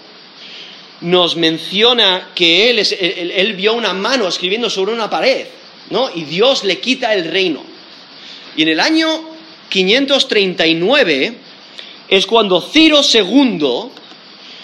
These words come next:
que une a los medos y a los persas, en el año quinientos, eh, eh, eh, lo-, lo-, les unió en el año quinientos cincuenta antes de Cristo, pero en el quinientos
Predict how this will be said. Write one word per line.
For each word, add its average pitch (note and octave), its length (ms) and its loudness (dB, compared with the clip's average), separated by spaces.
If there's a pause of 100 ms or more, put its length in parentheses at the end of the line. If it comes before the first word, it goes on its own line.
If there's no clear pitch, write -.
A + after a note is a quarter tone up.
(280)
que F#3 480 2
une C4+ 260 4
a B3 80 2
los F3+ 200 0
medos A3+ 340 2
y G3+ 40 2
a - 20 0
los E3+ 160 0
persas, F#3 840 0 (1700)
en F#3 140 4
el F3+ 120 4
año A#3+ 260 2
quinientos, G#3+ 600 0 (340)
eh, D#3 760 0 (100)
eh, D#3 360 -2
eh, - 20 -2
lo-, F#3 160 0
lo-, F3 160 0
les E3+ 240 -2
unió F3+ 220 0
en B3+ 60 -2
el A#3+ 120 0
año A#3 180 -2
quinientos G3+ 380 -2
cincuenta A3 400 -2
antes D#3+ 240 -2
de D3+ 80 -2
Cristo, C#3 300 -4
pero E3+ 120 -4
en E3 60 2
el D#3+ 60 -2
quinientos A#3+ 580 0